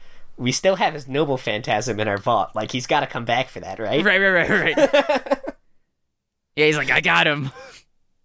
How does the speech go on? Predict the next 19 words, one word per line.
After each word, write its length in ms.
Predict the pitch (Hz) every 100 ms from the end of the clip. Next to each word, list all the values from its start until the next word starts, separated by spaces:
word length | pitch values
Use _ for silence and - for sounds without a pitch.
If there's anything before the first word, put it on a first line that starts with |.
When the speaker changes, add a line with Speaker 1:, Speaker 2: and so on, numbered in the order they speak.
| _ _ _ _ _ _ _ _
Speaker 2:
And 100 | 139
then 80 | 151
Richard's 300 | 151 156 160
like, 180 | 147 156
"Yeah, 200 | 165 151
no. 300 | 110 110 135 - - -
<laughs> 920 | 170 - 214 - _ _ _ _ _ -
Just 140 | 135
give 100 | 175
me 80 | 175
the 100 | 127
stick. 580 | - - 131 120 - - 139
It'll 120 | 139
be 80 | 135
fine." 380 | 107 107 113 - _ _ _ _ _ _ _ _ - - - _ _ _ _ _ _ _ _ _ -
I 80 | 175
know 220 | 233 277
from 240 | 254 220
the, 120 | 196